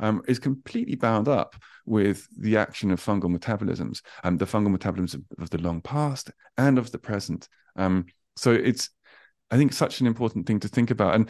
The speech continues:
I really think about decomposition as a superpower. You know, it's, it's just the most astonishing thing when you think about it, that you can transform matter from one form into another.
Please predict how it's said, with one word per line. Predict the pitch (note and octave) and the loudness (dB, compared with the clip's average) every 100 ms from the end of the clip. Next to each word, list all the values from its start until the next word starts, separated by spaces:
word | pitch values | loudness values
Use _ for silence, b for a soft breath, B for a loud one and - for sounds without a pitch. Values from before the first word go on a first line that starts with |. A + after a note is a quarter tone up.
| B | B
I | D3+ | 2
really | F3+ E3+ | 4 4
think | E3+ | 2
about | D3 B2+ - | 4 2 4
decomposition | B2+ B2+ A2+ A2+ A2+ | 0 0 -2 -2 -2
as | G#2 | -2
a | G2 | -2
superpower. | - B2+ A#2+ G#2+ E2 - | 2 2 2 -2 -4 -4
You | E2+ | -4
know, | F2 | -2
it's, | F2 - | -2 -4
it's | - F#2 - - | -8 -8 -10 -8
just | G2 - | -8 -4
the | G#2 | 0
most | A#2 C3 A#2 - | 4 4 4 0
astonishing | G2 - C3+ B2 F2+ | -6 -2 0 0 -4
thing | - A#2 F#2+ | 0 0 2
when | F2+ | 0
you | - | -2
think | - C3+ | 0 0
about | - D2+ - | -2 -8 -8
it, | |
that | - | -10
you | - G2 | -8 -6
can | G#2 G2+ | -4 -6
transform | - G2+ - - C3+ C3 G#2+ F#2+ | -2 -4 -4 -6 0 2 2 0
matter | G#2+ G#2+ - | 0 -2 -4
from | - - F2 | -8 -6 -4
one | G2 A#2+ | 0 -2
form | A2+ G2+ F#2 | -2 -6 -6
into | - | -8
another. | E2 G2 A2 F#2 - | -6 -4 -4 -6 -10